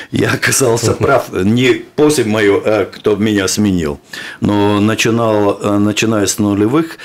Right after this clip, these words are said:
Speaker 1: полицию начали гнобить и целенаправленно. Кон-, э, кончилась, э, ликвидация Академии полиции, которая была гордостью.
Speaker 2: Мгм.
Speaker 1: Дев-, э, во второй половине девяностых ко мне подходил ныне покойный,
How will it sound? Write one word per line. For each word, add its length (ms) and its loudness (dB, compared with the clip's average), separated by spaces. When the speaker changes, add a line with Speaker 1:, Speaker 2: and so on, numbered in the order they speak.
Speaker 1:
полицию 440 0
начали 400 0
гнобить 640 -2
и 320 2
целенаправленно. 1000 -2
Кон-, 220 0
э, 260 0
кончилась, 540 0
э, 180 2
ликвидация 640 0
Академии 440 -2
полиции, 640 -2
которая 460 2
была 380 2
гордостью. 840 0
Speaker 2:
Мгм. 160 -10
Speaker 1:
Дев-, 320 2
э, 280 2
во 200 0
второй 320 2
половине 440 2
девяностых 600 -2
ко 100 -2
мне 180 0
подходил 600 -2
ныне 320 0
покойный, 560 -2